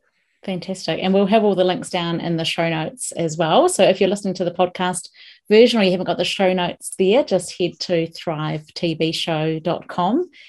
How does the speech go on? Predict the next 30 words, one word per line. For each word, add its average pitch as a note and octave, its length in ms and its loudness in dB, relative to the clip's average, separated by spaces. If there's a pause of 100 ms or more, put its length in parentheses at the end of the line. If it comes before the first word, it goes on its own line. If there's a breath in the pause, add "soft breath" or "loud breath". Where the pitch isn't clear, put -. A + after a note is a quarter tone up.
and E3 140 -2
you'll D#3+ 80 -2
find D3+ 500 -4 (100)
all D#3 200 -2
of D3+ 140 -8
Tim's D3+ 320 -6
links - 360 -8
down D3+ 240 -8
below. D#3 420 -6 (760 loud breath)
So A#3+ 180 6
Tim, B3+ 240 6
as B3+ 180 6
we C#4 120 6
wrap A#3+ 260 4
up, B3 240 0
can A#3 100 -2
I A#3+ 100 0
just A3+ 160 -6
ask A3+ 240 -4
you G#3+ 80 4
if G3+ 100 -2
there G#3+ 80 2
was G3+ 120 0
one A3 320 0
final G3+ 280 0
thing F#3+ 460 0
that A#3 140 -2
you F#3 320 0
could - 180 -8
share E3+ 560 2